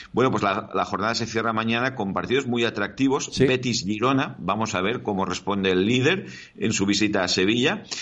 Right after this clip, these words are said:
Speaker 1: El Cádiz-Real Sociedad y a la, son a las siete lo, ambos. Y a las nueve y media, dos partidos. En Vitoria, el Alavés contra el Real Madrid,
Speaker 2: Ujú.
Speaker 1: eh, y a la misma hora Mallorca-Osasuna. Bueno, el Madrid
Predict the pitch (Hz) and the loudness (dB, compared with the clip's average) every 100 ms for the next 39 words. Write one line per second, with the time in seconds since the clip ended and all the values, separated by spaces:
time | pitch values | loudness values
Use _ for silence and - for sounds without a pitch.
0 | - - - - 107 101 139 143 135 120 | -12 -16 0 2 2 2 0 2 0 0
1 | 127 127 120 120 110 107 110 127 156 - | 0 0 0 -2 -4 -2 -2 -2 -4 -10
2 | - - _ 113 123 143 120 113 113 - | -20 -20 _ 0 2 4 4 0 -2 -6
3 | - 131 131 101 - 107 101 95 - 95 | -4 -2 -2 -2 -2 -2 0 -2 -2 -4
4 | 90 85 80 - 127 139 113 131 127 131 | -2 -2 -4 -2 0 2 2 0 2 2
5 | 131 147 143 - 104 110 110 95 87 80 | 4 2 0 -2 -2 -2 -2 -2 0 0
6 | 78 - - 104 92 101 131 131 147 156 | 0 -2 -2 0 2 2 2 4 4 0
7 | - - - _ - 107 107 107 143 156 | -6 -14 -14 _ -2 2 2 2 2 0
8 | - - 107 95 101 95 107 117 120 123 | -4 -4 -2 0 0 0 0 2 2 2
9 | 151 165 - 113 117 143 190 92 - - | 0 -4 -4 -2 2 2 2 0 -4 -10
10 | 127 147 95 98 110 101 107 107 123 78 | -8 -4 -2 0 0 0 2 2 2 0
11 | 92 95 101 - 101 104 - 92 98 165 | 0 0 0 0 0 0 -2 -4 -2 -2
12 | 147 82 107 113 - - 90 87 95 117 | -2 -2 -2 -4 -4 -2 0 0 2 0